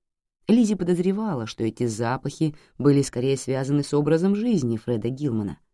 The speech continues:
нежели с его эмоциями. Однако этого хватило, чтобы заставить ее отпрянуть на шаг назад.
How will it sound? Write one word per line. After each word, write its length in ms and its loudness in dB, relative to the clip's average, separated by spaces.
нежели 460 2
с 100 -4
его 240 -2
эмоциями. 640 -4
Однако 640 4
этого 340 -2
хватило, 680 -6
чтобы 260 0
заставить 680 -2
ее 300 2
отпрянуть 680 2
на 100 -4
шаг 300 -10
назад. 320 -10